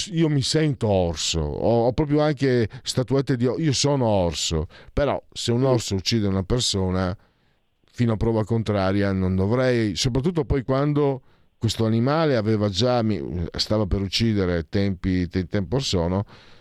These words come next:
Speaker 1: voglio dire, non ci dovrebbero essere, eh,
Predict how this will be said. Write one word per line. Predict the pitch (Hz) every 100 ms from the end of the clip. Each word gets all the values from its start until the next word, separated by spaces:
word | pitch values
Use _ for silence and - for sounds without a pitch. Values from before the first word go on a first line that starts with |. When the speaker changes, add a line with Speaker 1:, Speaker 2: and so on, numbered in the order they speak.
| - _ _
Speaker 1:
voglio | - 113 117
dire, | 117 120 95 -
non | 98 123
ci | - 131
dovrebbero | 131 156 156 127 110
essere, | 107 - 104 92 90 82 78 -
eh, | 85 80 80 78 78